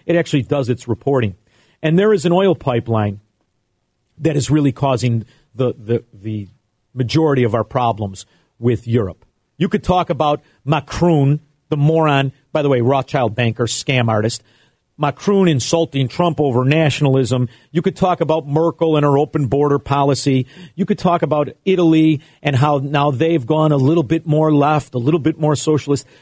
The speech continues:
But what this is really about is that we are fighting to have these people be our newest customers for oil.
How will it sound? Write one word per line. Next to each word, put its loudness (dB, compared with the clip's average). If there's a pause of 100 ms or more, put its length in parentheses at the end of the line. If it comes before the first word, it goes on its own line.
(140)
But -2
what 0
this -2
is -2
really 2
about -2 (340)
is -4
that -2 (520)
we 0
are 2
fighting -4 (220)
to -2
have 0
these 0
people -4
be 0
our 2
newest 0
customers -4
for -4
oil. -2